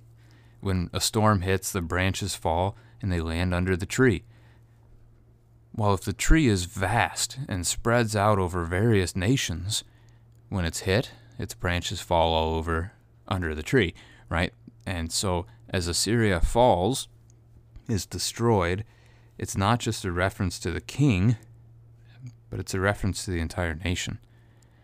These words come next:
Babylon conquers all of it, uh, is the way to think of this. All the peoples of the earth have gone away from its shadow and left it, because its shadow was no longer providing.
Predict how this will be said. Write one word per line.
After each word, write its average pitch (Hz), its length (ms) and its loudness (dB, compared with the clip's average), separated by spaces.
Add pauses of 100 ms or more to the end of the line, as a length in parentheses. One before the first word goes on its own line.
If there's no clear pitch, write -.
(340)
Babylon 95 540 0
conquers 87 420 -2
all 87 240 0
of 82 80 -6
it, - 80 -14 (1040)
uh, 80 200 -8
is 78 120 -8
the 87 80 -6
way 82 120 -4
to 82 100 -12
think - 260 -10
of - 100 -16
this. - 320 -12 (1800)
All 107 240 6
the 120 100 0
peoples 107 400 -2
of 92 80 -6
the 90 120 -2
earth 90 180 -2
have 85 160 -10
gone 87 240 -2
away 90 340 -2
from 90 200 -6
its 80 120 -10
shadow 82 460 -4
and 78 180 -6
left 78 300 -8
it, - 240 -14
because 95 320 -6
its 95 140 -6
shadow 98 440 2
was 85 200 -4
no 90 120 -2
longer 87 380 -2
providing. 82 580 -4